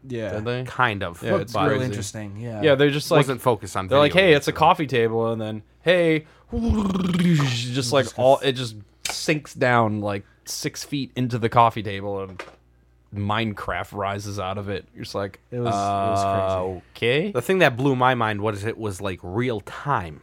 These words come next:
Speaker 2: Yeah.
Speaker 1: Yeah.
Speaker 3: Like, he was in a game with somebody, and he saw her moving through it.
Speaker 1: Yeah, and then they, they showed, like, a three D model of the, this crazy Minecraft world, and then the dude stuck his head in and could see inside the rooms and, like, see the chick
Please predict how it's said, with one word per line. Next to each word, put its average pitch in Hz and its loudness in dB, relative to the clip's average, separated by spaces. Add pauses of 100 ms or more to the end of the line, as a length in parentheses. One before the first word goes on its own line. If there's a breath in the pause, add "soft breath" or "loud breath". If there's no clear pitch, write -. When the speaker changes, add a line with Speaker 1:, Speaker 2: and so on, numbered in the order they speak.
(120)
Speaker 2:
Yeah. 113 -4
Speaker 1:
Yeah. 110 -2
Speaker 3:
Like, 117 -4
he 147 -2
was 135 -2
in 139 0
a 120 -4
game 131 -2
with 120 -4
somebody, 92 -6
and 95 -10
he 107 -8
saw 104 0
her 90 -6
moving 90 -6
through 80 -14
it. - -18 (240)
Speaker 1:
Yeah, 147 -2
and 127 -8
then 131 -8
they, 139 -4
they 135 -8
showed, 175 -4
like, 135 -2
a 127 -10
three 151 -6
D 156 0
model 131 -4
of 107 -12
the, 107 -10 (100)
this 110 -14
crazy 127 -8
Minecraft 117 -8
world, 101 -10
and 110 -14
then 117 -12
the 113 -14
dude 120 -12
stuck - -10
his 135 -10
head 151 -8
in 117 -8
and 113 -14
could 117 -16
see 135 -10
inside 135 -10
the 123 -10
rooms 120 -6
and, 107 -12
like, 107 -12
see - -10
the 127 -12
chick - -12